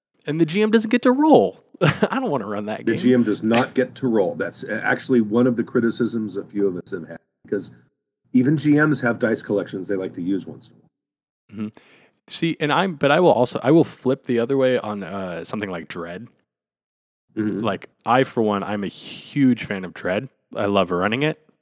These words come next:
Speaker 1: I've never played it 'cause I always end up running it. Um, but I don't know why there's a disconnect to me, 'cause, you know, Dr-, you can make a lot of the arguments about Dread. Dre-, wh-, what are you really doing but throwing make-believe on top of a Jenga tower?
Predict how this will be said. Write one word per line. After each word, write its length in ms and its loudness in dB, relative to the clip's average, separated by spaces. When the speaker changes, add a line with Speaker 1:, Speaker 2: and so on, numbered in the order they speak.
Speaker 1:
I've 140 -8
never 240 -4
played 240 -4
it 100 -2
'cause 160 -6
I 80 -2
always 240 -2
end 100 -10
up 120 -10
running 260 -10
it. 220 -8
Um, 400 -6
but 320 2
I 120 -4
don't 120 -2
know 120 0
why 240 4
there's 180 -2
a 80 0
disconnect 480 -4
to 80 -12
me, 60 -10
'cause, 160 -2
you 80 0
know, 80 6
Dr-, 180 -2
you 80 0
can 100 0
make 160 0
a 40 0
lot 160 2
of 80 -2
the 80 -2
arguments 400 -4
about 220 -4
Dread. 340 -2
Dre-, 180 2
wh-, 320 2
what 140 8
are 20 6
you 140 4
really 240 2
doing 260 6
but 160 -2
throwing 380 0
make-believe 480 -6
on 120 -6
top 240 -6
of 120 -10
a 40 -10
Jenga 280 -6
tower? 280 -14